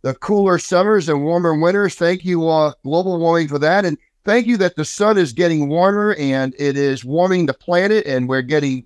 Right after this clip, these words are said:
more greener, and we have a biomass of green energy that's, that's the size of North America, larger on planet Earth than we've had just a few years ago. So thank you again for being with us today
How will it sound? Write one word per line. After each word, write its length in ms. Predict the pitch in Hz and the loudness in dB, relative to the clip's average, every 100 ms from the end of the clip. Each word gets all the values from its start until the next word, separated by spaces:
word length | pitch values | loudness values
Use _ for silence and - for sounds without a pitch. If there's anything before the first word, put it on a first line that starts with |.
| _ | _
more 280 | 120 127 127 | -10 -4 -4
greener, 520 | 113 143 190 220 220 | -2 0 2 2 4
and 160 | 180 117 _ _ _ - | 2 0 _ _ _ -6
we 80 | 143 | 0
have 100 | 135 | 0
a 80 | 123 | 0
biomass 880 | - 143 202 202 170 165 185 262 156 | -2 0 2 2 0 0 0 -2 -4
of 160 | 123 | -6
green 380 | 110 160 196 202 - | -2 0 0 -2 0
energy 500 | 180 190 170 185 196 | 0 0 0 -2 0
that's, 480 | 143 131 - - _ _ _ _ | 0 -2 -6 -20 _ _ _ _
that's 420 | 135 143 151 - _ | 0 0 0 -6 _
the 100 | 139 | -6
size 460 | - 160 180 196 151 | -2 2 2 2 0
of 100 | 143 | 0
North 320 | 156 220 220 | 2 0 2
America, 540 | 220 214 175 131 120 | 2 2 2 0 -2
larger 480 | 117 135 160 131 147 | -2 2 2 0 0
on 140 | 139 123 | 0 0
planet 260 | 160 160 | -2 0
Earth 240 | 147 151 - | 2 0 0
than 120 | 143 | -2
we've 160 | 143 | -2
had 260 | 127 135 131 | 0 0 0
just 280 | 120 127 - | 0 -2 -4
a 80 | 120 | -6
few 200 | 127 123 | -4 -2
years 340 | 123 117 104 | 0 -2 -4
ago. 440 | 107 120 113 95 | -4 0 0 -2
So 160 | 87 113 | -6 -10
thank 280 | 127 165 175 | -2 -2 0
you 160 | 165 | -2
again 400 | 147 139 151 151 - _ _ _ - | -2 0 0 0 -4 _ _ _ -8
for 100 | 135 | -4
being 260 | 131 156 147 | -2 0 0
with 160 | 147 | 0
us 140 | 143 - | -2 -4
today 540 | 139 127 123 123 123 | -2 0 0 -2 -4